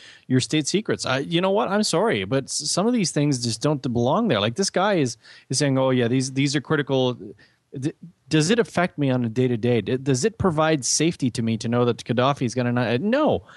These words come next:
It, th-, some of this stuff is useless. And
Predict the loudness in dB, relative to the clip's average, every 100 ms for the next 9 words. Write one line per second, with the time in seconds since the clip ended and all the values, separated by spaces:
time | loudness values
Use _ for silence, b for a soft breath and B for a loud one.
0 | B B B -8 -8 -8 _ -4 -2 0
1 | 2 0 0 0 0 0 2 0 2 0
2 | 0 0 0 -2